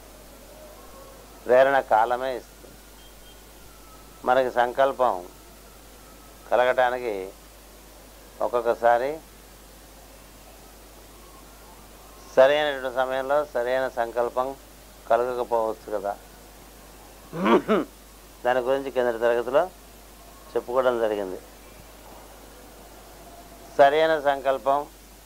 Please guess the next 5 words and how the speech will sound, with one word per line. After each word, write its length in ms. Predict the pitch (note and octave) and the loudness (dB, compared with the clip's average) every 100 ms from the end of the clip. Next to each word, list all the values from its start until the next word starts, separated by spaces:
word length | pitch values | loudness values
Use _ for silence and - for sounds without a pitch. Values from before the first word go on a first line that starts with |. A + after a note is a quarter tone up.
| - - - - - | -20 -20 -20 -20 -6
సరైన 400 | - B2 C#3 C#3+ | -2 0 0 0
సమయంలో 680 | B2+ B2+ B2 B2 A#2+ C3 C#3 - - - - - - - - - - - - - - | 0 0 0 -2 2 2 2 -4 -20 -20 -20 -20 -20 -20 -20 -20 -20 -20 -20 -20 -8
ఇవ్వటం 280 | A#2 C3 C3+ | 2 2 4
అనేటువంటిది 640 | C3 B2+ A#2+ B2 B2+ B2+ | 2 0 -4 -4 -4 -4
కారణ-, 480 | B2 A#2 A#2+ C3 B2+ | -2 0 2 2 -4